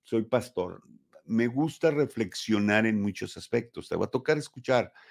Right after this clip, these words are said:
y quiero hacértelo saber, te va a tocar escuchar en algún momento que uso la Biblia, que uso algún pensamiento de alguien, de cualquier cosa,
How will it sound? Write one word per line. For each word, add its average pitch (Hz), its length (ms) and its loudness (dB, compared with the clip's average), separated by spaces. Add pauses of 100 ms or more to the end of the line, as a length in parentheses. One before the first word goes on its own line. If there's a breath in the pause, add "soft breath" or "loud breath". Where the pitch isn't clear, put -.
(300 soft breath)
y 98 100 -12
quiero 123 400 10
hacértelo 120 520 4
saber, 90 360 0
te 107 100 2
va 127 100 6
a 123 80 2
tocar 143 300 0
escuchar 127 400 0
en 120 140 0
algún 113 220 -2
momento 120 480 -4 (460 soft breath)
que 110 140 6
uso 113 320 4
la 101 140 8
Biblia, 127 640 2 (420 soft breath)
que 120 140 8
uso 113 640 6
algún 107 320 0
pensamiento 101 640 0
de 95 160 2
alguien, 110 480 0
de 104 100 -4
cualquier 110 480 -4
cosa, 113 480 -2